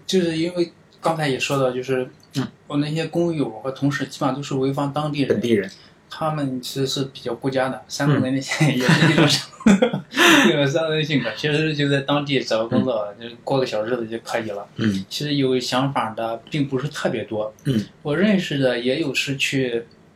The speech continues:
Speaker 1: 嗯，深圳那边儿去工作的，但是不是我同事。
Speaker 2: 嗯。
Speaker 1: 我感觉也挺好的，就是接触的事情确实是，
Speaker 2: 嗯。
Speaker 1: 呃，面儿是很广，然后那个技术这块儿也是比这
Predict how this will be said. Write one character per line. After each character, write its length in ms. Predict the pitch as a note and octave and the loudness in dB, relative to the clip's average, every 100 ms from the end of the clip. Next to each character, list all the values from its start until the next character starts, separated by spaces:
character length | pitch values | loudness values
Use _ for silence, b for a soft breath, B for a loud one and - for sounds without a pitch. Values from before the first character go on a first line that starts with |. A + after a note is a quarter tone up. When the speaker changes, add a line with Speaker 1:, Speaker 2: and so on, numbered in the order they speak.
| _ _ _ _ _ | _ _ _ _ _
Speaker 1:
嗯， 420 | C3+ C3 B2 A#2+ A#2 | 0 0 0 -4 -6
深 320 | - D3 D3 | -2 0 0
圳 200 | D3 C3+ | 0 0
那 60 | B2+ | 0
边 180 | A#2+ B2 | -4 -8
儿 40 | |
去 120 | - | -8
工 220 | - C3 C3+ | -2 0 2
作 160 | C3+ | 0
的， 140 | - - | -2 -6
但 120 | C#3 | -6
是 320 | C3 C3 B2 A#2+ | -4 -2 -4 -4
不 80 | C3+ | -4
是 100 | C#3+ | -2
我 120 | A#2 | -4
同 180 | A2+ C3 | -2 -4
事。 260 | - - - - | -2 -6 -8 -6
Speaker 2:
嗯。 260 | B2+ G#2+ G2 | 0 0 0
Speaker 1:
我 100 | C#3+ | -6
感 220 | C3+ A#2+ | -6 -6
觉 120 | B2+ | -2
也 120 | C3 A#2+ | -2 -4
挺 180 | - | -10
好 140 | - A#2 | -10 -10
的， 80 | - - - | -12 -20 -10
就 160 | A#2+ A2 | -2 0
是 180 | F#2+ F#2 | 0 -4
接 180 | - D3 | -6 -6
触 180 | - C#3 | -4 -6
的 60 | |
事 160 | C3 C3 | -6 -4
情 140 | B2+ | -4
确 180 | C3 C#3 | -4 -4
实 160 | C3 B2+ | -4 -6
是， 380 | - B2+ A#2 - - B B B - - - | -4 -6 -6 -12 -20 B B B -16 -20 -8
Speaker 2:
嗯。 420 | C#3 B2+ B2 A#2+ | -4 -2 -4 -6
Speaker 1:
呃， 160 | A#2+ A#2+ A#2 - - | -8 -12 -14 -18 -4
面 220 | D#3 D#3 | 0 2
儿 200 | C3+ A#2 | 2 0
是 120 | B2+ | -4
很 280 | A#2+ C3 C3+ | -4 0 0
广， 200 | A#2+ A2 - | 0 -8 -10
然 80 | A#2+ | -10
后 160 | B2 B2 | -6 -4
那 100 | A#2+ | -4
个 160 | A2+ | -8
技 240 | G#2 - E3+ | -6 -2 -2
术 160 | A#2+ | -2
这 100 | A#2+ | -8
块 180 | A#2 A#2+ | -6 -6
儿 140 | G#2+ | -6
也 80 | A2 | -10
是 80 | - A#2 | -4 -2
比 80 | G#2 | -2
这 100 | B2 | -2